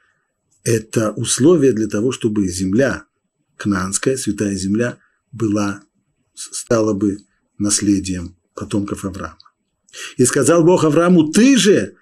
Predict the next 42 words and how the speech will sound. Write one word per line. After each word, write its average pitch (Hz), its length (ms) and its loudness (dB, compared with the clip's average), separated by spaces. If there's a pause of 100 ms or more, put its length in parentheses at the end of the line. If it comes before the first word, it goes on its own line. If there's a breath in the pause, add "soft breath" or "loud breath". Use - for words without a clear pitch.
соблюдай 120 560 0
мой 143 200 0
завет, 123 440 0 (600 soft breath)
ты 208 260 4
и 151 40 6
твое 139 300 4
потомство 156 480 2
после 139 320 0
тебя 127 460 -2 (320)
в 104 100 -8
роды 117 360 4
их». 98 160 -4
В - 20 -4
роды 147 200 2
их 147 80 -4
имеется 139 320 -4
в 117 40 -4
виду 135 340 -2 (380)
из 110 180 -6
рода 139 400 2
в 107 80 -8
род, 127 280 -2
из 101 80 -6
рода 110 280 -4
в 107 60 -12
род, 113 240 -6
из 101 120 -6
года 104 260 -4
в 92 60 -10
год, 123 260 0
постоянно. 95 560 -6 (320)
Это 233 220 4
то, 202 140 4
что 202 140 2
вы 170 80 4
должны 151 280 4
сделать. 120 360 -2
Вы 160 100 4
должны 143 500 2 (140 loud breath)
сохранить 170 640 2
этот 135 240 0
самый, 127 480 0